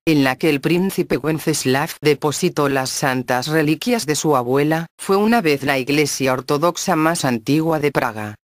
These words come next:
Luego se convirtió en catedral católica y desde fines del siglo veinte se considera como museo. En mil novecientos ochenta y uno se procedió a la investigación médico-antropológica de los restos mortales de la princesa Liudmila.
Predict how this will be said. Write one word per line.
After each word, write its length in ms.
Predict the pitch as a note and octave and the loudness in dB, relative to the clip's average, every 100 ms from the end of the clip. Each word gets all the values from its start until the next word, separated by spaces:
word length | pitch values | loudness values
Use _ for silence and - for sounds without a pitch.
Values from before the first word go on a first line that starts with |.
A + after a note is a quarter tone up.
| _ _ _ D3+ | _ _ _ -2
Luego 380 | D3+ C#3+ C#3+ | 2 2 0
se 180 | C#3+ C3+ | 0 -2
convirtió 600 | C#3 D3 D3 D3 C#3+ F3 | 2 0 2 -2 0 2
en 160 | E3+ C#3+ | 2 2
catedral 580 | C#3 D3 D3 D#3 C#3 C3+ | 0 0 0 0 0 0
católica 680 | D3+ C#3 F#3+ G#3 - G3 G3 | -2 0 0 0 0 -2 2
y 120 | G3 | 2
desde 300 | D#3+ C#3 B2+ | 2 0 -4
fines 400 | - E3+ G3 A#3 | 0 0 0 0
del 180 | C#3 C3+ | -2 -2
siglo 420 | - C3+ C3+ C3+ | 0 0 0 0
veinte 500 | C#3 E3+ F3+ F#3+ F#3+ - | 2 0 0 -2 -4 -8
se 220 | - E3 | -2 0
considera 640 | D3+ C#3+ - C#3 D3+ E3 | 2 -2 0 0 2 2
como 280 | A3 D#3 D3 | 2 0 0
museo. 600 | C#3+ C#3 - B2+ G#2+ G#2+ - _ - | 0 -2 -2 -4 -4 -8 -12 _ 0
En 240 | D3 C#3+ | 2 4
mil 240 | D#3+ D#3 | 4 4
novecientos 760 | C#3 B2 A2+ C#3+ C#3+ C#3 C3+ - | 2 2 0 0 0 0 -2 -4
ochenta 440 | C3+ - C#3+ D3+ | -4 -2 0 0
y 100 | C#3+ | 0
uno 360 | E3 G3+ A3 A3+ | 0 2 0 -2
se 220 | - - D#3+ | -4 0 2
procedió 580 | F3 D#3 F#3 C#3+ C#3 | 0 0 -2 0 2
a 60 | D#3 | 2
la 80 | D#3+ | 2
investigación 920 | D3 C#3 C3 - C#3 C3+ - D#3+ E3 | 0 0 -2 -4 -4 -4 0 0 2
médico-antropológica 1400 | D#3+ F3+ G3 G3 F3+ F3 D3 C#3 C3+ B2+ - E3 C#3 F3+ | 2 0 0 0 2 0 -2 0 0 0 0 -4 -2 0
de 80 | D#3 | 0
los 180 | C#3 C#3+ | 0 -2
restos 560 | D#3+ F#3 - - F#3+ | -2 -2 -2 -4 -2
mortales 540 | F3 E3 D3 E3+ F3 E3+ | 0 0 2 2 0 2
de 100 | C3+ | 2
la 120 | B2 | 2
princesa 600 | F#3+ F#3+ F3+ F#3+ - B2+ | 2 0 2 -2 0 -2
Liudmila. 720 | C3 D3 C#3+ C#3+ A#2 A2 | 0 -2 -2 -2 -2 -6